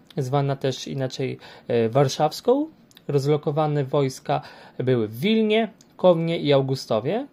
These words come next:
ale też w pobliżu Łomży i Ostrołęki. Przeciwko Niemcom dowodził generał Paul von Rennenkampf,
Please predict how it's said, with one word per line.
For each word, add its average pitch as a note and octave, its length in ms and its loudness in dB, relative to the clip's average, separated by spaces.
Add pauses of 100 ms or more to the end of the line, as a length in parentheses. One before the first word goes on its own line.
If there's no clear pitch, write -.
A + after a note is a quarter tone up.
ale G#3+ 200 2
też F3 180 -8
w - 40 -20
pobliżu C#3 420 -4
Łomży C3 320 0
i B2+ 40 0
Ostrołęki. A2 680 -4 (500)
Przeciwko B3 480 -2
Niemcom F#3+ 500 0
dowodził C#3+ 580 2
generał B2+ 420 0
Paul A#2+ 360 0
von A#2 340 -2 (140)
Rennenkampf, B2+ 880 0